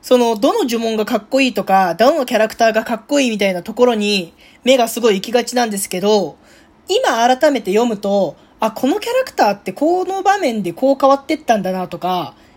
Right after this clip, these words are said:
今までこのセリフ絶対このキャラクター言わなかったのに、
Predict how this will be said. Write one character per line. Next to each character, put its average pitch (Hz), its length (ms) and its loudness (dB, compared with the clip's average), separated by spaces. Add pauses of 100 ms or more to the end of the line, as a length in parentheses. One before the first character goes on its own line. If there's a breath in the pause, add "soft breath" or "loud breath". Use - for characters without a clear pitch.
今 277 220 2
ま 427 120 -4
で 247 100 -2
こ 220 120 -6
の 233 140 -4
セ 254 100 -4
リ 247 120 -2
フ 247 100 -6
絶 196 300 -4
対 302 160 2
こ 285 120 -2
の 277 120 0
キ 277 60 2
ャ 277 120 4
ラ 277 140 0
ク - 80 -18
タ 277 100 0
ー - 40 2
言 269 80 2
わ 277 80 2
な 285 100 0
か 262 60 2
っ 247 120 -2
た 190 140 -6
の 170 80 -6
に、 160 280 -10